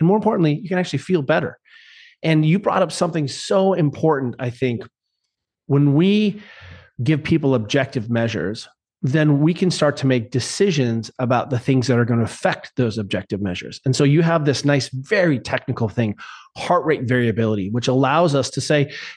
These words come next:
kind of peek under the hood and say, "Hey, well, how well am I recovering?" Well, the thing is that that's what we call a lagging indicator.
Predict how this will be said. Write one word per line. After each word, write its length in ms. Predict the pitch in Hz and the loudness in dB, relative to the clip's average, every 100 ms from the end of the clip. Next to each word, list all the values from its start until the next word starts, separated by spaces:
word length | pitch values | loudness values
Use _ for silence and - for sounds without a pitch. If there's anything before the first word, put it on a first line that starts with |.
| - | -4
kind 140 | 180 | -2
of 80 | - | 0
peek 200 | - 185 | 0 2
under 200 | 180 170 | 2 4
the 80 | 156 | 4
hood 160 | 175 | 4
and 100 | 160 | 2
say, 160 | 151 165 | 0 2
"Hey, 160 | 170 185 | 2 2
well, 120 | 151 | 0
how 340 | - 190 214 | -4 -2 0
well 260 | 180 156 156 | 2 2 0
am 80 | 143 | -2
I 80 | |
recovering?" 560 | 135 123 - 226 131 92 _ - - - - - | -4 -6 -4 -4 -4 -6 _ -20 -20 -20 -20 -4
Well, 300 | 170 151 - _ _ _ _ _ - | -2 -2 -6 _ _ _ _ _ -4
the 120 | 135 | -2
thing 220 | 208 220 | 2 4
is 160 | 185 123 | 4 0
that 100 | 131 | -2
that's 320 | 147 151 - | 0 -2 -2
what 140 | 143 | -2
we 80 | 135 | 0
call 240 | - 127 120 | 0 0 2
a 20 | |
lagging 440 | 117 117 117 110 | 2 0 0 -2
indicator. 520 | 113 120 117 78 80 | -2 -4 -4 -8 -10